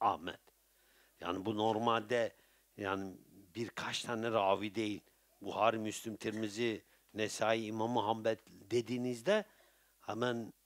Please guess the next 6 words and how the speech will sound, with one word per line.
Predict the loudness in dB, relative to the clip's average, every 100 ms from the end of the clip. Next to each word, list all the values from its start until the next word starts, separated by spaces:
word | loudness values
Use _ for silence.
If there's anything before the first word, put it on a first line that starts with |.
| _ _ _ -20
beş | -10 -4 -2 -2 -2
tane | -2 0 -4 -6 -10 _ _ _ _ _ _
hadis | -8 -4 -4 -6
imamı | -6 -8 -10
çıktı | -14 -14 -12
önümüze. | -10 -10 -12 -12